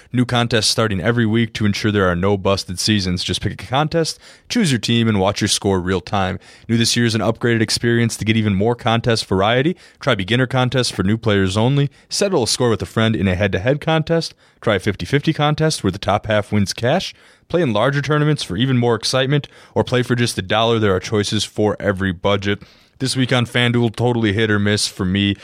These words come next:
I was real big on the Jay Ajayi train, who kind of fell short a little bit against that poor San Francisco defense. We'll be back in action next week, uh, to try to recoup that. But, uh, overall, uh, an, an okay week here. But, uh, once again, have all the fantasy football has to offer.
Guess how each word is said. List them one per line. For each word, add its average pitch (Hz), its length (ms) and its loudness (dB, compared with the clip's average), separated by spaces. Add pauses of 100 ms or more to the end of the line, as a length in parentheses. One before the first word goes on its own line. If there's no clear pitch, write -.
(140)
I 95 80 0
was 95 180 -2
real 117 260 0
big 110 280 -2
on 104 140 0
the 98 80 -2
Jay 98 280 0
Ajayi 92 380 0
train, 95 360 -2
who 104 100 -6
kind 101 200 -2
of 92 60 -6
fell 104 240 0
short 107 320 0
a - 20 -2
little 98 200 0
bit 95 240 0 (200)
against 95 240 0
that 95 140 0
poor 98 260 0
San 98 280 2
Francisco 92 460 -4
defense. 95 520 -2
We'll 104 80 0
be 98 80 2
back 92 320 0
in 92 80 0
action 90 400 0
next 90 320 -2
week, 92 240 -2 (220)
uh, 95 160 2
to 92 60 -4
try 113 160 0
to 95 60 0
recoup 92 480 -4
that. 107 300 0
But, - 260 -2
uh, 92 260 2 (280)
overall, 113 460 2 (100)
uh, 101 240 -4 (480)
an, 196 140 0
an 160 320 0
okay 127 280 0
week 87 300 -6
here. 90 220 0
But, 95 280 -4
uh, 98 320 0
once 143 220 -2
again, 143 300 0 (260)
have 180 220 2
all 131 100 0
the 110 80 -2
fantasy 117 420 2
football 117 360 0
has 110 240 0
to 104 80 0
offer. 113 440 0